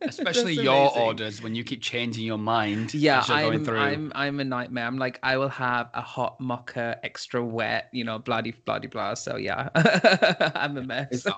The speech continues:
Speaker 1: Howard, I, I, I,
Speaker 3: definitely
Speaker 1: oh.
Speaker 3: good practice to, um, it's like learning lyrics, it's like learning recipes. <laughs>
Speaker 2: Yeah, yeah, yeah. For, oh, that's a, that's a good way of, that's a nice way of putting it.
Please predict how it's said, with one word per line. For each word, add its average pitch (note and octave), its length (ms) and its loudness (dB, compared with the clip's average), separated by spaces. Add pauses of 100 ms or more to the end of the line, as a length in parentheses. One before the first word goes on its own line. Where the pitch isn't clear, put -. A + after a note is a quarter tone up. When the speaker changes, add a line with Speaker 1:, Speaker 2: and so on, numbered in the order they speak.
Speaker 1:
Howard, G#3 400 -6 (120)
I, G3+ 60 -8
I, G3+ 260 -6 (140)
I, G#2 140 0
Speaker 3:
definitely C#3+ 400 4
Speaker 1:
oh. A#2+ 80 2
Speaker 3:
good A#2+ 160 4 (100)
practice G2+ 580 -2 (100)
to, G#2 180 4
um, F2+ 600 0 (840)
it's A#2+ 160 0
like A#2+ 200 6
learning B2 360 6
lyrics, B2 380 2
it's G2 100 -6
like G2+ 140 -4
learning G#2 240 0
recipes. G2+ 640 -6 (280)
<laughs> B2 120 -2 (260)
Speaker 2:
Yeah, E3+ 580 4 (120)
yeah, E3 500 2
yeah. F3+ 260 2
For, G3 220 -2
oh, F4 120 2
that's F#4+ 220 -2
a, G3+ 60 0
that's - 240 -2
a F3 40 -2
good B2+ 220 -6
way A2+ 160 -4
of, A#2+ 200 -4
that's F3 220 -8
a - 20 -4
nice B2 260 -8
way C#3+ 120 0
of C#3+ 120 -6
putting - 320 -4
it. A#2+ 140 2